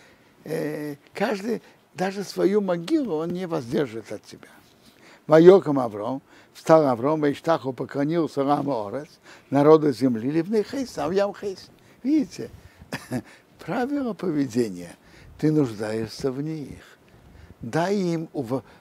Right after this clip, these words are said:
уважение, дай другому уважение, поклонись перед ним.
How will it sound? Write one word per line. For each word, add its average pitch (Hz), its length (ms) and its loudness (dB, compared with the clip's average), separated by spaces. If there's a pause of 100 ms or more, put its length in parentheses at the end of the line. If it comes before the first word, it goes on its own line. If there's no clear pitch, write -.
(160)
уважение, 95 800 -4 (960)
дай 147 200 2
другому 135 540 4
уважение, 98 720 -6
поклонись 123 640 -4
перед 98 400 -14
ним. - 140 -20